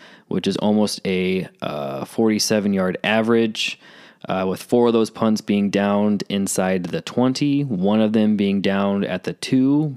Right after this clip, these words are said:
because Terry Roberts ran down on special teams and caught it at the two. Uh, Drew Stevens, the extra point and field goal kicker, was a hundred percent on the day.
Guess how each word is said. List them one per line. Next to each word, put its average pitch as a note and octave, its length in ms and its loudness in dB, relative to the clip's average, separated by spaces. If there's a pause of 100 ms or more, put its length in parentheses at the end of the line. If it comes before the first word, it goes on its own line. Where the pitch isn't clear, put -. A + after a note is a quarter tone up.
because F2 680 -4
Terry F2+ 280 -2
Roberts G2 460 0
ran F#2+ 280 -2
down F#2+ 260 0
on F2+ 100 -4
special A2 280 -2
teams A2 480 0 (100)
and E2+ 420 -4
caught G2 260 -2
it F#2+ 120 -2
at G#2 200 0
the B2+ 60 2
two. D#3 380 2 (920)
Uh, F#2+ 280 0 (100)
Drew C3+ 180 4
Stevens, C3+ 640 2
the A2 420 4
extra A2+ 260 -2
point - 220 2
and G#2+ 120 0
field C#3 180 2
goal C3+ 160 2
kicker, C3+ 280 0
was A#2 160 4
a F#2+ 80 4
hundred B2+ 300 2
percent A#2+ 380 2
on C3+ 100 2
the C3+ 60 2
day. D3+ 340 2